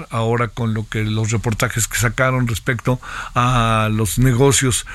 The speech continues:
de los amigos de uno de los hijos del presidente,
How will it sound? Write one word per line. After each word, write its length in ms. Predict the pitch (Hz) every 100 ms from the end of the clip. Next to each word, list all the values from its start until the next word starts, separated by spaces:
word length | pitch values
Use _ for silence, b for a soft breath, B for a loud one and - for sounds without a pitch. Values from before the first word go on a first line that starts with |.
| B B
de 100 | 127
los 200 | 131 -
amigos 540 | 131 143 131 127 107
de 140 | 117 120
uno 220 | 123 127
de 60 | 117
los 120 | 101
hijos 180 | 120 117
del 80 | 113
presidente, 640 | 123 104 131 139 147 151